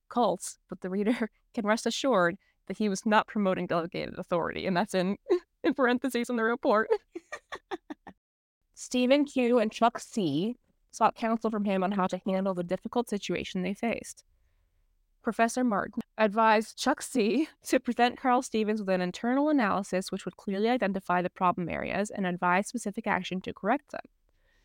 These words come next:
If Chuck C's analysis and recommendations were rejected, then it would be necessary to take a new approach and bring the truth of what was really going on within the organization before the concerned public.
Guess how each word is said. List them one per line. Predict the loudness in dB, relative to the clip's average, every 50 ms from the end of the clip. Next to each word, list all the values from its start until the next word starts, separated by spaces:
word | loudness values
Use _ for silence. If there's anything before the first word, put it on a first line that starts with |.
| _ _ _ _ -4
If | -4 -4 -2
Chuck | 2 2 2 2 2
C's | 0 0 2 4
analysis | 4 4 6 4 4 2 0 -6
and | -4 -2
recommendations | -2 -2 -2 0 0 0 0 0 0 0 -2 -4 -4 -2
were | -2 -2
rejected, | -2 0 2 2 2 2 2 -2 -6 -6 -4 -6 -6 -8 _ _ _ _ _ _
then | 4 4 4
it | 4
would | 2 0 0
be | -2
necessary | -2 -2 -2 -4 -6 -8 -2 0 2 2 2 0
to | -2 -4
take | -4 -4 -2 -2
a | -2 -2
new | -2 0 0 0
approach | 0 0 2 2 4 4 4 2 -2 -4 -4
and | -4 -4 -2
bring | -2 -2 -2
the | -2
truth | -4 -4 -6 -6 -6
of | -6 -4
what | -4 -4 -4
was | -4 -8 -8 -4
really | -4 -2 -2 0
going | 0 0 2 2 2 2
on | 2 2 0
within | 0 0 -2 -2
the | 0
organization | -2 -2 -2 -2 -2 0 0 0 0 0 -2 -4 -4 -4
before | -6 -8 -6 -6 -6
the | -6 -4
concerned | -6 -6 -6 -6 -8 -10 -10 -8 -6
public. | -6 -6 -4 -6 -8 -10 _ _ _